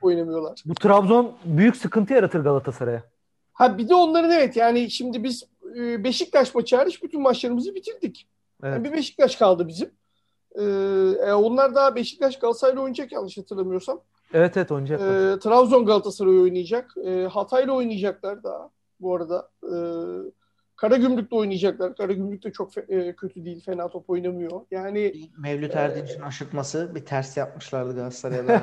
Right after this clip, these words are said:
Speaker 1: <laughs> Ha, ya bir şey, onu bilmiyorum da hani yani kolay değil. Galatasaray'ın bu arada çok fazla düşme hattındaki takımla maçı var. Evet, yani tamam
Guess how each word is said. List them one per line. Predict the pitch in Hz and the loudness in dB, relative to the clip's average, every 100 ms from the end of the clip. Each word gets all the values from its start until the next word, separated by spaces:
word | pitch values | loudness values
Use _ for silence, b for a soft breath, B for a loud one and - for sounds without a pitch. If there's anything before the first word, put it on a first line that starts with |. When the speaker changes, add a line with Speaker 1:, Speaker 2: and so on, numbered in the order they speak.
| - | 0
Speaker 1:
<laughs> | 370 - 339 - - | -6 -6 -16 -12 -8
Ha, | 311 262 370 | -4 4 4
ya | 311 311 320 247 | 6 6 8 6
bir | - 262 | 2 0
şey, | 330 | 2
onu | 330 339 359 349 311 320 | 4 6 6 4 -2 -2
bilmiyorum | 320 370 359 339 - - | 0 0 0 -2 -2 -2
da | 302 | 0
hani | 311 277 | 0 2
yani | 277 285 277 240 - | 4 2 0 -6 -4
kolay | 233 262 311 269 | 0 2 2 -2
değil. | 330 302 - _ _ - | -6 -8 -10 _ _ -10
Galatasaray'ın | 190 220 247 254 311 311 | 0 0 0 -4 -4 -2
bu | 311 | -2
arada | 302 285 | -2 -4
çok | 302 - | -6 -2
fazla | 294 269 | -2 -2
düşme | 240 233 - | -8 -6 -6
hattındaki | 269 277 254 - | -6 -6 -10 -8
takımla | 269 285 269 | -10 -4 -2
maçı | 254 262 339 | 0 0 0
var. | 285 - _ _ _ - | -2 -4 _ _ _ -4
Evet, | 240 269 269 - - | 2 2 2 -4 -8
yani | 220 214 214 214 - | -6 -4 -4 -8 -6
tamam | 220 233 233 | -4 -2 -2